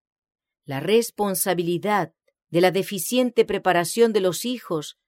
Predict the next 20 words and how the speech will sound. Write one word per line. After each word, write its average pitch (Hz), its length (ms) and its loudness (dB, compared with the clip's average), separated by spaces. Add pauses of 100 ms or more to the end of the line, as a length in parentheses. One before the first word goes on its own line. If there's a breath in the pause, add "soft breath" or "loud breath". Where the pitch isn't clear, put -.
(400)
tendrá 208 560 2
que 285 180 0
recaer 220 600 0
sobre 175 420 -4
alguien. 127 560 -8 (560)
Los 165 260 -2
padres 233 600 4
que 226 100 0
han 226 160 2
mimado 214 540 2
y 208 80 0
complacido 190 760 -2
a 202 60 2
sus 180 320 -4
hijos, 196 580 -6 (200)
en 185 160 -2
vez 226 180 8
de 240 100 8
refrenarlos 214 920 2
juiciosamente 214 1160 0